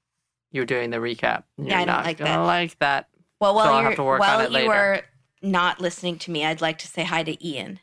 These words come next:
Speaker 1: Hi,
Speaker 2: because
Speaker 1: Ian.
Speaker 2: he really wanted a shout out.
Speaker 1: Oh, hi, Ian. Off the top. Hi, Ian.
Speaker 2: <laughs> You get a front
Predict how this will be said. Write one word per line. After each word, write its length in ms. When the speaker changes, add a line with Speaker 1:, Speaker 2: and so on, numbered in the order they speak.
Speaker 1:
Hi, 180
Speaker 2:
because 280
Speaker 1:
Ian. 100
Speaker 2:
he 220
really 260
wanted 340
a 40
shout 300
out. 220
Speaker 1:
Oh, 240
hi, 240
Ian. 300
Off 240
the 80
top. 420
Hi, 180
Ian. 440
Speaker 2:
<laughs> 400
You 100
get 240
a 40
front 420